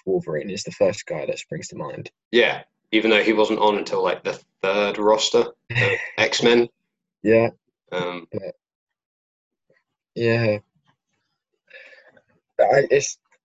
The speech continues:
Speaker 1: it's difficult to cast anyone other than, uh, Shia LaBeouf in, in that.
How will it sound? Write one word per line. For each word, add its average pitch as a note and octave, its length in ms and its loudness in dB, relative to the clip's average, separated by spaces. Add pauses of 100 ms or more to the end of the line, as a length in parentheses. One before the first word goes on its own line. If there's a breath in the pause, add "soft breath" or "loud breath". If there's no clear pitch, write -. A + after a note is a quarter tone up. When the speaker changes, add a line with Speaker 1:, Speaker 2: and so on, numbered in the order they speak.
(100)
Speaker 1:
it's - 160 -4
difficult D3+ 480 0
to B2 100 0
cast A#2 400 0
anyone A2+ 300 2
other G#2 240 4
than, F#2 400 -6 (200)
uh, F2 280 -2
Shia - 160 -8
LaBeouf F2+ 440 -2 (260)
in, F2 320 -10
in D3+ 160 -14
that. - 180 -12